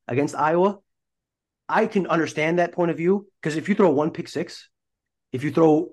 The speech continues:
do any, any play like that and give Iowa three points, the game is over. Clearly, they scored zero points. So I can understand that. I think that, as Ciarrocca showed in the first nine games, to your point, Steve, like you said, this is the first what the F game. I'd like to think that against Penn State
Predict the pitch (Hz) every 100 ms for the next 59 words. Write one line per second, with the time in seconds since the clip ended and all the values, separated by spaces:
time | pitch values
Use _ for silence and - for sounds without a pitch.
0 | - 135 - 151 165 - - 151 151 170
1 | 147 135 143 160 127 143 127 143 135 135
2 | 139 160 214 - 131 226 123 185 226 95
3 | - _ _ _ - 139 98 - _ _
4 | 113 113 135 117 120 98 - 92 - -
5 | _ _ _ - - 185 190 190 175 170
6 | 143 139 139 156 156 185 - 147 135 -
7 | _ _ _ _ 139 123 156 143 139 -
8 | 156 156 139 147 131 123 147 131 139 240
9 | 247 _ _ _ - 139 131 156 147 165
10 | 156 123 120 147 160 - _ _ - 131
11 | 123 147 127 151 - - 143 151 139 127
12 | 147 165 220 - _ _ _ _ _ _
13 | _ - 135 127 156 156 139 143 123 120
14 | 110 110 113 - 123 120 117 104 101